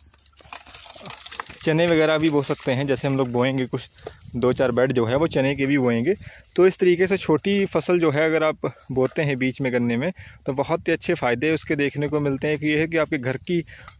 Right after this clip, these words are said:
अ, जो है आप कह सकते हैं दाल हो गई या कोई छोटी फसल, वो घर की आप खाने के लिए भी तैयार कर सकते हैं। जब बड़े अगर स्तर पे नहीं भी करते हैं तब भी, अ, काफ़ी अच्छे फ़ायदे जो है उसके देखने को मिलते हैं। तो इस तरीके से जो है हम लोग यहाँ पे म-,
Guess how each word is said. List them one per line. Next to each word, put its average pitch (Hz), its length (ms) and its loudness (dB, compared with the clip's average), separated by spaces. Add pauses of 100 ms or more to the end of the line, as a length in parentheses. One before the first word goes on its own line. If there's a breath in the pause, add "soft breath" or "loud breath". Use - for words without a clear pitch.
अ, 127 240 2
जो 123 140 0
है 135 200 2
आप 143 140 0
कह 143 140 -2
सकते - 280 -6
हैं 135 100 0
दाल 123 280 2
हो 120 120 2
गई 117 200 0 (360 loud breath)
या 131 80 2
कोई 139 180 0
छोटी 139 240 -2
फसल, 131 240 -2
वो 151 100 2
घर 151 140 0
की 151 260 -4
आप 135 280 -4
खाने 156 260 2
के 175 80 0
लिए 165 120 2
भी 156 80 0
तैयार 143 200 0
कर 127 120 -2
सकते 139 260 -6
हैं। 131 60 -2
जब 123 80 0
बड़े 123 180 2
अगर 139 380 0
स्तर 135 200 -4
पे 139 100 0
नहीं 131 220 -2
भी 170 100 0
करते 123 280 -2
हैं 175 160 -2
तब 143 180 -4
भी, 190 140 0
अ, - 40 -2 (140)
काफ़ी 135 480 0
अच्छे 143 260 -2
फ़ायदे 120 360 -2
जो 127 100 0
है 123 80 2
उसके 127 220 -4
देखने 123 340 -2
को 127 140 -4
मिलते 120 280 0
हैं। 165 120 -2 (680 loud breath)
तो 151 200 0
इस 180 140 0
तरीके 185 280 2
से 190 160 2
जो 143 200 2
है 156 60 2
हम 160 140 0
लोग 151 180 2
यहाँ 131 180 0
पे 151 160 -2
म-, 143 140 0